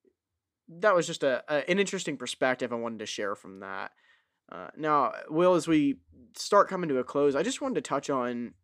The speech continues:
'cause I know this is very general advice, but I wanted to touch on a, a few different types of jobs that I think probably makes up the bulk of our listeners, a-, and, and talk about what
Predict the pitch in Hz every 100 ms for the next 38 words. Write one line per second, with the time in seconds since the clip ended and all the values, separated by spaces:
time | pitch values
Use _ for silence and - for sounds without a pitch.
0 | _ 143 - 170 190 233 226 151 139 151
1 | 135 127 120 135 143 139 139 143 139 -
2 | 180 240 175 160 147 143 120 - 120 139
3 | 139 139 131 - 135 - 104 120 117 120
4 | 120 120 123 151 143 - - _ _ _
5 | 294 302 220 147 139 131 143 - 117 98
6 | 107 - 139 117 104 101 - 135 131 -
7 | - - - - - - 131 123 120 101
8 | - 90 107 120 120 151 143 139 - 127
9 | 143 170 226 -